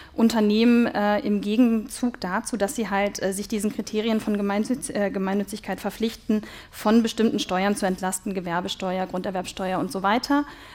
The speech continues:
und dadurch aber auch zu einer Kostensenkung beizutragen und auch dann wegzukommen von der Spekulation. Weitere Sachen, wo ich gerade bei Spekulationen sind, sind Eindämmung von Share-Deals. Ist auch, ähm, eine Sache, die sehen wir gerade, wenn, äh,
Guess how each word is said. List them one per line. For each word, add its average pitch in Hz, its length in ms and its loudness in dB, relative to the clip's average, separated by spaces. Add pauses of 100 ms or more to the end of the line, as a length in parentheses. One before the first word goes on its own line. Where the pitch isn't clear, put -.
und 208 200 0
dadurch 208 380 0
aber 202 300 0
auch 208 200 0
zu - 140 -4
einer 208 120 0
Kostensenkung 196 720 0
beizutragen 180 1000 -6
und 208 320 -4
auch 214 180 0 (100)
dann 208 300 4
wegzukommen 220 600 -2
von 226 180 0
der 220 80 2
Spekulation. 214 920 -2 (260)
Weitere 240 520 2
Sachen, 226 380 2
wo 190 60 -2
ich 185 80 -8
gerade 190 160 -8
bei 190 60 -2
Spekulationen 214 680 0
sind, 226 200 2
sind 208 180 0
Eindämmung 214 440 2
von 220 200 -2
Share-Deals. 196 640 0
Ist - 220 -6
auch, - 320 2
ähm, 202 360 0
eine 208 200 -4
Sache, 208 360 2
die 214 100 -4
sehen 226 280 2
wir 247 80 4
gerade, 226 340 2 (460)
wenn, 240 460 6
äh, 196 160 2